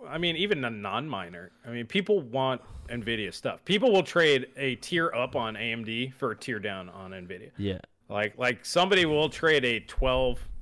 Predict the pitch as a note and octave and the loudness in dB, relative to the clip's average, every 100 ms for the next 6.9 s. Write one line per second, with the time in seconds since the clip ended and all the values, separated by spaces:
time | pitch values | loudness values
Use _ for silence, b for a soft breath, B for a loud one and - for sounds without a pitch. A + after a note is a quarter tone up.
0 | - G#2 G#2 G2+ G2+ B2 A2+ - F3 - | -6 -2 2 2 0 0 0 0 -2 0
1 | D3 A#2+ A#2 A2+ G#2+ G#2 - - G#2+ G2 | 0 2 -2 -2 -2 -2 -4 -6 -6 -8
2 | - A#2+ G#2 G2 A#2 F#2+ F2+ F2+ - - | -6 -2 -2 -2 -4 -6 -10 -16 -16 -20
3 | - _ _ A#2+ A#2 C#3 A#2 C3 A2 G2 | -20 _ _ -4 2 2 2 -2 -4 -4
4 | F#2+ F2+ F2+ G2 F2 - - _ _ - | -6 -12 -12 -8 -8 -10 -20 _ _ -8
5 | F#2+ F#2+ A2 C#3+ C#3 G#3 C3+ G#2 G#2 G#2+ | -4 -4 -4 -4 -4 -4 -4 -6 -8 -6
6 | C#3 - C3 F3+ E3+ C#3 C3+ A#2+ | -6 -4 0 0 0 -2 -2 -2